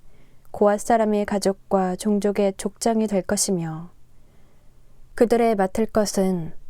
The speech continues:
증거궤와 상과 등대와 단들과 성소에서 봉사하는 데 쓰는 기구들과 휘장과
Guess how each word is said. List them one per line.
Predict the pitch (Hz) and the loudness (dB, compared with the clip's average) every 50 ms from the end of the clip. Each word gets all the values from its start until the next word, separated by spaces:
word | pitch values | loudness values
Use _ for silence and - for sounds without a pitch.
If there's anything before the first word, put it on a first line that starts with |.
| - - - - | -12 -12 -8 -4
증거궤와 | - 226 220 214 208 226 220 214 - 208 202 196 196 196 196 196 196 | 0 2 2 2 2 2 0 2 2 2 2 2 2 2 0 0 -2
상과 | - - 262 247 247 233 214 190 185 180 170 170 175 180 - - - - - - - - - - | -4 -4 -2 -2 0 0 0 0 -2 -2 -2 -6 -8 -10 -12 -16 -18 -16 -14 -14 -16 -14 -16 -8
등대와 | - - 220 208 202 196 202 214 208 202 202 202 202 202 202 202 202 | 0 2 2 2 2 2 2 2 2 2 2 0 0 0 -2 -4 -4
단들과 | - 214 185 175 180 175 190 185 180 - - 180 175 175 175 170 165 170 - - - - - - - - - - - - - | -2 -2 0 0 0 0 0 -2 -2 -4 -4 -4 -4 -4 -6 -6 -8 -10 -12 -14 -14 -16 -16 -16 -18 -18 -20 -20 -20 -20 -12
성소에서 | - - - 285 277 269 - 285 262 247 - 254 233 233 | -4 -2 0 0 0 4 4 4 4 4 2 2 0 0
봉사하는 | - - 202 190 190 - - 226 226 226 220 214 | 0 0 2 2 2 2 2 2 2 2 2 2
데 | 214 214 | 0 0
쓰는 | - - 220 202 196 190 190 190 | 2 2 2 2 2 2 0 0
기구들과 | 190 - - - 202 214 214 202 214 196 190 180 - 175 165 160 156 170 170 - - - - - - - - - - - - - - - - | -2 -2 0 0 2 2 2 2 2 0 0 -2 -2 -4 -4 -4 -6 -8 -10 -12 -14 -14 -16 -16 -16 -16 -16 -16 -14 -14 -12 -14 -14 -10 -4
휘장과 | - 269 254 - 240 226 214 202 - 190 185 185 180 170 165 180 - | -2 2 2 4 2 2 0 0 0 0 -2 -2 -2 -4 -8 -10 -12